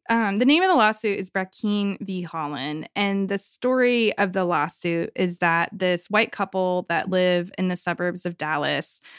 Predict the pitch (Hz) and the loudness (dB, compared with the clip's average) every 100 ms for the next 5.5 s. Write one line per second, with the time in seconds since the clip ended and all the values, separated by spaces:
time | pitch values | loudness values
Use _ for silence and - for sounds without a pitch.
0 | - - - _ _ 190 185 180 170 170 | -20 -20 -20 _ _ 2 4 4 0 -2
1 | 170 - - - 190 185 175 - 165 185 | -4 -6 -8 -4 0 2 0 0 0 0
2 | - 220 202 190 190 185 - 180 160 180 | -2 -4 -2 0 0 -2 -2 -2 0 0
3 | 180 - 156 147 139 147 180 - - 180 | -2 -4 -4 -4 -2 -4 -6 -8 -6 -2
4 | 180 175 175 175 - 175 170 165 165 170 | 0 0 -2 -4 -2 0 2 2 0 0
5 | 185 208 202 190 180 | 2 4 4 2 -2